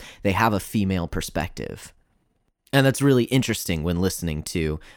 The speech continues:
uh, this record that I enjoy so much.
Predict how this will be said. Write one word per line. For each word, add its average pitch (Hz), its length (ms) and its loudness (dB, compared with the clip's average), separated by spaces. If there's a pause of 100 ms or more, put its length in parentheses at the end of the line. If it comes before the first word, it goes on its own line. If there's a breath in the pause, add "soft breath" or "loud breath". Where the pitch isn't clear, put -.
uh, 76 160 -2
this 113 220 0
record 101 320 0
that 95 180 2
I 95 160 4
enjoy 90 400 0
so 87 260 0
much. - 460 -6